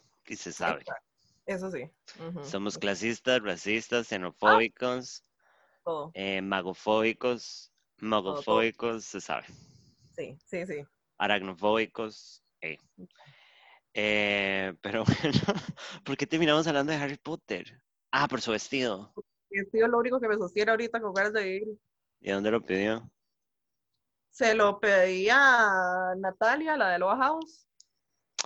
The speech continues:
Speaker 1: Ah, she has really nice stuff.
Speaker 2: Mae, sí.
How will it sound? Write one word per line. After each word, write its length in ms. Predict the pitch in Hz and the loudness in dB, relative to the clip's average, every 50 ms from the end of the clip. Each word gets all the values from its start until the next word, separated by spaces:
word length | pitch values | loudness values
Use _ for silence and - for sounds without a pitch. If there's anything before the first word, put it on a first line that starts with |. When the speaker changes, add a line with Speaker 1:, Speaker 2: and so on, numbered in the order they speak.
| - - - | -8 -10 -6
Speaker 1:
Ah, 180 | - 98 110 | -2 -2 -2
she 180 | 110 - 107 107 | 0 0 0 2
has 180 | 113 123 107 | 2 2 0
really 200 | 104 123 139 135 | 0 0 0 0
nice 260 | 117 101 90 95 95 - | 0 0 -2 -4 -6 -8
stuff. 260 | - - 92 98 - - _ _ _ - _ _ _ _ _ _ _ _ _ _ - | -10 -8 -8 -8 -8 -12 _ _ _ -20 _ _ _ _ _ _ _ _ _ _ -16
Speaker 2:
Mae, 400 | 196 220 220 214 208 180 170 180 | -6 0 2 4 4 4 0 -4
sí. 280 | - 185 180 180 180 | -6 -6 -6 -6 -6